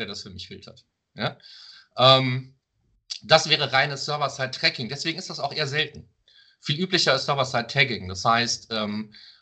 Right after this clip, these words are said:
aus dem Browser raus werden doch noch die Signale generiert, wenn es jetzt nicht gerade die Transaktion ist, da weiß der Shop ganz genau, die hat jetzt stattgefunden, ne? Da muss er nicht vom,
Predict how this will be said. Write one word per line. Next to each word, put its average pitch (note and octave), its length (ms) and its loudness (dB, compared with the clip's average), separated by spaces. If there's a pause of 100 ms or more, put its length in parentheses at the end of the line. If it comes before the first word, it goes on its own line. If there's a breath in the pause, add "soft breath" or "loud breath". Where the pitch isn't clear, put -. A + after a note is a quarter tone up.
aus - 220 6
dem F3+ 140 2
Browser D#3 340 6
raus C#3+ 320 0
werden D3 180 -2
doch D#3 160 -4
noch F3 160 -2
die C3 80 -8
Signale A#2+ 520 4
generiert, C#3+ 480 -4
wenn A#2 80 -6
es G#2+ 80 -8
jetzt G#2 100 -12
nicht - 140 -10
gerade A2 200 -2
die G#2+ 100 -10
Transaktion A#2+ 640 -2
ist, G2+ 160 -8
da G2+ 100 -2
weiß A2+ 180 2
der G#2+ 80 -2
Shop G#2 200 -2
ganz G2 200 -6
genau, G2+ 200 -4
die F#2 120 -4
hat F#2 100 -4
jetzt F2+ 140 -2
stattgefunden, F2+ 580 -10
ne? A2+ 100 -4
Da B2+ 120 4
muss G#2+ 160 -2
er G2+ 80 -6
nicht F#2+ 180 -6
vom, F#2 300 -6